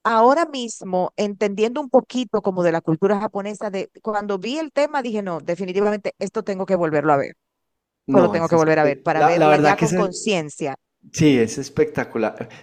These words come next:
Speaker 2: Tiene algo que de repente a algunos no les va a gustar. No es para niños porque tiene mucha violencia, mucha sangre, en realidad,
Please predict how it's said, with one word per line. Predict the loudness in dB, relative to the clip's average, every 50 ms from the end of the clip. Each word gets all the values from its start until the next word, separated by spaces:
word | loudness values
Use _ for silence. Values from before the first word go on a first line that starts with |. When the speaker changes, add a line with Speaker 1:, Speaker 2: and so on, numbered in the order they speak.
| _ -2
Speaker 2:
Tiene | 2 4 6 6 6 6 6 6
algo | 6 6 6 6 6 8 8 10 10 10 10 10 8 6 4 2 0 -2
que | -2 0
de | 0 0
repente | -2 -2 -2 -2 -2 -2 0 -2 -4
a |
algunos | -4 -2 -4 -4 -4 -6
no | -6 -4
les | -2 -2 -2 -2
va | -2
a |
gustar. | -2 -4 -6 -6 -4 -4 -4 -4 -6 -10 -20 _ _ _ -20 -20 -20 _ _ -8
No | -2 2 4 4 4
es | 4 2
para | 2 0 2 2 0
niños | 0 0 -2 -2 -2 -6 -8
porque | -12 -14 -12 -12 -10
tiene | -6 -4 -2 -2 0 0 0 0 -2 -2
mucha | -4 -6 -6 -6 -6 -4 -4 -4 -4 -4 -2 -2 0 0
violencia, | 0 0 0 0 -2 -2 -4 -4 -4 -6 -4
mucha | -4 -4 -6 -6 -8 -10 -10
sangre, | -10 -8 -6 -4 -4 -4 -4 -6 -6 -8 -12 -16 _ _ _ _ _ _ _ _ _ _ _ -10
en | -8 -6 -2
realidad, | -2 -2 -2 0 0 0 -2 -2 -6 -10